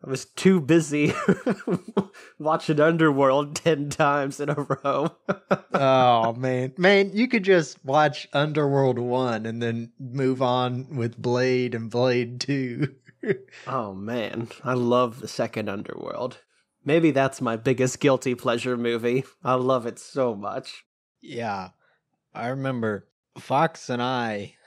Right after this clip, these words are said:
Speaker 3: uh, well, Fox's families go on vacation and they're like, "Mike, come along." And I was like, "Okay, yeah, I'll go."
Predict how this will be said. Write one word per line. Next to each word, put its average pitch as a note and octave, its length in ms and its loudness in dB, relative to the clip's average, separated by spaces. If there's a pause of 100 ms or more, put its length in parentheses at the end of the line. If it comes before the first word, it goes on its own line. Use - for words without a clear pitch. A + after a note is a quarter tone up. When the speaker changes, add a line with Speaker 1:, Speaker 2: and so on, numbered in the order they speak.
(200)
Speaker 3:
uh, G2 380 -10
well, G#2 340 -12
Fox's - 680 -6 (500)
families C3 480 -6
go B2+ 140 -4
on B2 200 -2
vacation G#2+ 600 -6
and F2+ 100 -12
they're G2 80 -10
like, F#2+ 240 -10
"Mike, G#2+ 320 -8
come A#2+ 220 -6
along." G2 460 -8 (680)
And F#2 80 -16
I F2+ 40 -12
was - 120 -14
like, - 120 -12
"Okay, G2+ 300 -10
yeah, F2+ 200 -4
I'll G2+ 140 -4
go." F2+ 280 -8